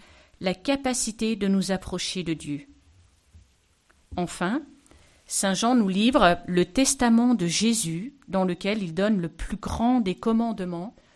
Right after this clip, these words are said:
le commandement de l'amour, afin d'inscrire désormais sa loi dans nos cœurs pour le suivre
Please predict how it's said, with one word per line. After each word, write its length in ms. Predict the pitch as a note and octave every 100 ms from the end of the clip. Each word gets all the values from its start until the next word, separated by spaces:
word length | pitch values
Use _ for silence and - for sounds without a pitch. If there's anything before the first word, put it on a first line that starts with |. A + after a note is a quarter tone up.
| _
le 140 | F3 F#3
commandement 600 | - A#3+ A3+ A3 G3+ G3+
de 100 | F3+
l'amour, 580 | E3 D#3+ D3+ C#3+ - - _ _ _ _ _ _ _ -
afin 300 | G#3+ C#4+ C4+
d'inscrire 440 | C#4 C#4 - C#4
désormais 500 | B3+ D4 C4+ B3+ A#3
sa 220 | - C#4
loi 300 | C4 A3+ G#3+
dans 300 | F3+ A#3 D4+
nos 140 | C#4+ C4
cœurs 540 | - F3+ G3+ - - _ _ _ -
pour 240 | D4 C#4+
le 80 | A#3
suivre 440 | A3 - G3 A#3